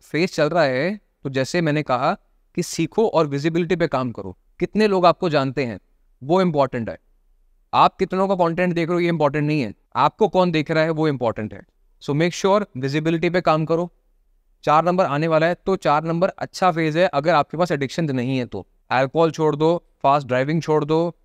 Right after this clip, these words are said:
एडिक्शन छोड़ दो और सिर्फ लाइट पे काम करो। सुबह जल्दी उठो, जल्दी उठ के इंपॉर्टेंट काम करो। चार नंबर में रिजल्ट आता है,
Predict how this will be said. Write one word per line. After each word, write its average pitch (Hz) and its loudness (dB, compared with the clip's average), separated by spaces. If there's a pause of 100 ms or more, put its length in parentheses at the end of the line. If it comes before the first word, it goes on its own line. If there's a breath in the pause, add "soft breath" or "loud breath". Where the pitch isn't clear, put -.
एडिक्शन 143 -4
छोड़ 151 -2
दो 170 0 (380)
और 147 2
सिर्फ 185 -2 (380)
लाइट 135 0
पे 170 -2
काम 139 0
करो। 110 -10
सुबह 160 0
जल्दी 151 -2
उठो, 120 -4 (580)
जल्दी 156 0
उठ 180 2
के 185 0
इंपॉर्टेंट 151 0
काम 139 0
करो। 104 -8
चार 160 4
नंबर 180 2
में 196 0
रिजल्ट 151 0
आता 143 0
है, 139 -2